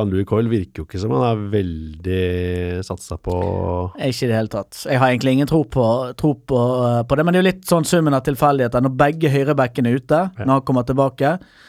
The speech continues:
Speaker 2: så, så står det liksom med Stuart Dallas, så der kan det være en suspensjon eller en skade, så er det dette med, med Shackleton, skal han,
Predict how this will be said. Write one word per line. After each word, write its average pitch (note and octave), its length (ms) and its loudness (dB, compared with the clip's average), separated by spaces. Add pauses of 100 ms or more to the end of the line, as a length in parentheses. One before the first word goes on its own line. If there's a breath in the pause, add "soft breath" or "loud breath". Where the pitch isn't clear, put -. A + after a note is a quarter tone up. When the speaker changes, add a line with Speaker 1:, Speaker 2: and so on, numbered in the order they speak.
(360 loud breath)
Speaker 2:
så, D#3 200 0 (580)
så - 160 -10
står D#3+ 160 2
det D3+ 140 2
liksom D#3 140 0
med C3+ 280 2
Stuart C3 300 0
Dallas, B2 440 2
så C3+ 80 -4
der B2+ 100 0
kan C#3 180 0
det C#3+ 100 0
være A#2+ 240 2
en A#2 140 2 (680)
suspensjon C3 840 -2
eller A2+ 180 0
en A2+ 60 -4
skade, C#3 400 0
så D3+ 220 0 (260 loud breath)
er D3 80 -2
det C3+ 80 2
dette C3 240 2
med, B2 340 2
med C3 140 -2
Shackleton, B2 500 -2
skal B2+ 180 -4
han, A2+ 220 0